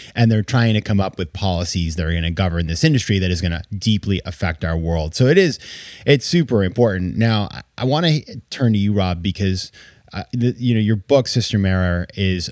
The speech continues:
really a diagnosis and a set of recommendations about how we can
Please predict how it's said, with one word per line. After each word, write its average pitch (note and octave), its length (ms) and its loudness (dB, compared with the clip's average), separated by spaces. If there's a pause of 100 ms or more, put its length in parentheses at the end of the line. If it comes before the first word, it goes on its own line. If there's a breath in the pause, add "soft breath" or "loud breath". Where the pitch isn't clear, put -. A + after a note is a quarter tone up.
really G#2+ 500 2
a G2+ 80 -6 (160)
diagnosis F#2 720 -2
and F2+ 440 -4
a F#2 140 -4
set G2 180 -2
of F2 100 -2
recommendations E2 600 -4
about D#2 240 -10
how E2+ 240 -6
we E2 180 -4
can E2 380 -6